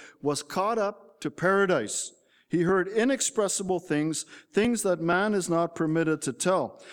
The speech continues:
Jesus said in Revelation two seven, "He who has an ear,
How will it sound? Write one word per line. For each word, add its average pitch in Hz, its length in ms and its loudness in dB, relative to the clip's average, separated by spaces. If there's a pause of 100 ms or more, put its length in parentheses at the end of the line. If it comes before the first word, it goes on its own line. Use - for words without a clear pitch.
(140)
Jesus 220 400 0
said 190 200 0
in 170 100 -2
Revelation 170 640 -2
two 214 200 -4
seven, 180 400 -2
"He 208 220 0
who 214 180 0
has 185 280 -2
an 170 180 -4
ear, 208 460 0